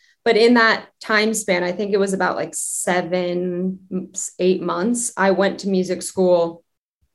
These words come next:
um, that my grandfather was teaching at. And I, and I took the vocal, um, uh,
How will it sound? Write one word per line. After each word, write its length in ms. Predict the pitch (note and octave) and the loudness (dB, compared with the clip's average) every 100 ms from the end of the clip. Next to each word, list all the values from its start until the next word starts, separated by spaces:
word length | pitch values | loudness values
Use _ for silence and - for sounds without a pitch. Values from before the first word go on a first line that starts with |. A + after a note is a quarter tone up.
| _ _ _ _ | _ _ _ _
um, 220 | - F3 | 0 0
that 140 | E3+ D3 | 0 0
my 120 | F#3 | -2
grandfather 540 | F3+ G#3 G#3+ G3 F3 | 0 -2 0 -2 -2
was 140 | E3+ E3+ | -4 -4
teaching 360 | F#3 E3+ E3+ | -8 -6 -6
at. 280 | D#3 D3+ - _ _ _ _ _ _ | -6 -6 -8 _ _ _ _ _ _
And 120 | A3+ | 2
I, 80 | A3 | 2
and 260 | G#3+ A3+ G#3+ | 2 0 2
I 120 | G3 | 0
took 360 | G3 A#3+ A#3 | 0 -4 -2
the 120 | A3 G3 | -4 0
vocal, 800 | F#3+ F3+ F3+ F#3 F3 E3 D#3+ - | 0 0 2 2 2 2 0 -2
um, 500 | E3 D#3 D#3 D#3+ D#3+ _ _ _ _ _ _ _ _ | -2 -2 -4 -6 -10 _ _ _ _ _ _ _ _
uh, 420 | F#3 E3 D#3+ D3+ | -2 0 0 -2